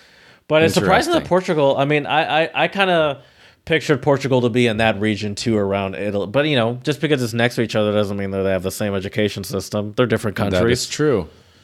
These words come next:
Speaker 2: Very true. Very true. Do you have any other questions, though, Jared, about the state of English in China?
Speaker 1: I do, Chad. Thanks for asking. Uh, have you gotten any pushback on your teaching style while in China or the Czech Republic?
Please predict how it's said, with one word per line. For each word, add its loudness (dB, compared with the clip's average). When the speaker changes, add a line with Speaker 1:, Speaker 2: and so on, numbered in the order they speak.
Speaker 2:
Very -4
true. -2
Very -2
true. -4
Do -6
you 0
have -8
any -2
other 0
questions, -4
though, 0
Jared, -2
about -4
the -12
state -6
of -12
English -6
in -6
China? -4
Speaker 1:
I 2
do, 2
Chad. 0
Thanks -2
for -2
asking. -2
Uh, 2
have 0
you 2
gotten 0
any 2
pushback 0
on 2
your 0
teaching -2
style 2
while 4
in -4
China -2
or 0
the 0
Czech -4
Republic? -4